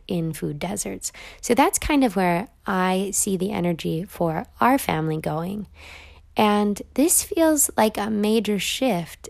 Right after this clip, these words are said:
energetically in terms of being able to, um, have our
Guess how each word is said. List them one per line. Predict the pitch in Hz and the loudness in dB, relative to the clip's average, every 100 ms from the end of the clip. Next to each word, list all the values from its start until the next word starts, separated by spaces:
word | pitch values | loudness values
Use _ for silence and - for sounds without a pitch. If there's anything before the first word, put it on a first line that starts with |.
| - | -4
energetically | 208 190 175 220 277 247 175 165 170 - | 0 0 2 2 2 0 -2 -2 -2 -4
in | - 180 | -2 -2
terms | - 190 190 185 | 0 0 2 0
of | 190 156 | -4 -4
being | - 175 175 | -2 0 0
able | 170 170 170 160 | 0 0 -2 -4
to, | - - 170 165 165 165 - | -6 -2 0 0 0 -2 -8
um, | 170 160 156 160 - - - - - _ | -8 -6 -8 -12 -20 -20 -20 -20 -20 _
have | - 220 226 233 214 - - - _ - | -6 2 6 4 2 -12 -16 -20 _ 0
our | 185 180 180 180 180 175 180 | 2 2 2 0 0 -2 -6